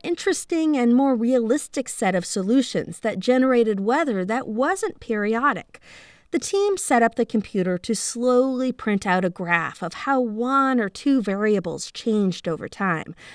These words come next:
For instance, they might focus on the latitude of the strongest westerly winds. They would gather around to watch this imaginary weather. They even placed little bets on what the program would do next.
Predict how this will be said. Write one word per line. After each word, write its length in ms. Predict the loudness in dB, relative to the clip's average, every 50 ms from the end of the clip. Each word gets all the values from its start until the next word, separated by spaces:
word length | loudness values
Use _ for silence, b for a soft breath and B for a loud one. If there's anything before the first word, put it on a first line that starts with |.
| B B B B B B B
For 160 | 2 4 4
instance, 400 | 4 2 2 0 -2 -2 -2 -2
they 160 | 0 4 4
might 260 | 6 6 4 2 -2
focus 400 | 0 0 0 2 2 2 2 2 2
on 200 | 2 4 4 4
the 100 | 4 2
latitude 640 | 0 0 2 2 2 2 2 0 -2 -4 -4 -4 -6
of 120 | -6 -4
the 80 | -4 -4
strongest 600 | -4 -2 0 2 2 4 4 2 0 -2 -4 -4
westerly 600 | -4 -2 -2 -4 -4 -6 -6 -4 -2 -2 -2 -2
winds. 540 | -2 -2 0 0 0 -2 -4 -6 -8 -10 -10 B B B B B B B B B -2
They 120 | 2 4
would 180 | 4 4 4 4
gather 300 | 4 4 4 4 4 4
around 520 | 4 4 2 2 2 2 2 2 0 -2 -2
to 120 | -2 -2
watch 560 | 0 0 0 2 4 2 2 0 -4 -10 -6
this 240 | -4 -4 -4 -2 -2
imaginary 840 | 0 2 2 2 2 2 2 0 0 0 0 0 2 2 2 2 0
weather. 500 | 0 0 0 -2 -2 -4 -6 -8 -10 -16 -18 B B B B B B B B
They 100 | 0 2
even 280 | 4 4 6 6 4
placed 400 | 2 4 2 2 2 2 -2 -4
little 160 | -6 -4 -2 0
bets 460 | 2 2 2 2 0 -4 -4 -2 0
on 240 | 2 2 2 4 4
what 160 | 2 2 0
the 80 | -4
program 560 | -6 0 4 4 4 6 4 4 2 2 2 0
would 120 | 0 0
do 160 | 0 0 0
next. 600 | 0 0 -2 -2 -4 -6 -8 -12 -14 -14 -14 -20